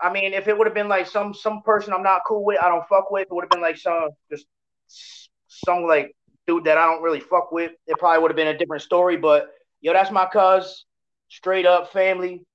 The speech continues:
I consider him, uh, one of the, one of the dope M Cs on the rise right now. I don't see too many people beating him, tell you the truth. But at the same time, I felt me and him put on a classic.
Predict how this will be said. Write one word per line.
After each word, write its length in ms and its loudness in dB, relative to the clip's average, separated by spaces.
I 60 -14
consider 400 -2
him, 240 2
uh, 260 6
one 180 -2
of 60 -4
the, 200 -2
one 140 -8
of 80 -6
the 80 0
dope 240 0
M 140 0
Cs 200 -12
on 100 0
the 60 0
rise 280 4
right 180 0
now. 280 4
I 120 0
don't 160 -4
see 140 -18
too 160 -16
many 180 -10
people 280 -10
beating 220 -10
him, 160 -8
tell 140 0
you 100 0
the 100 -4
truth. 300 -4
But 100 2
at 60 -2
the 80 -4
same 240 -2
time, 280 4
I 160 4
felt 180 2
me 120 -4
and 80 -2
him 80 -8
put 180 -2
on 60 0
a 60 -2
classic. 480 4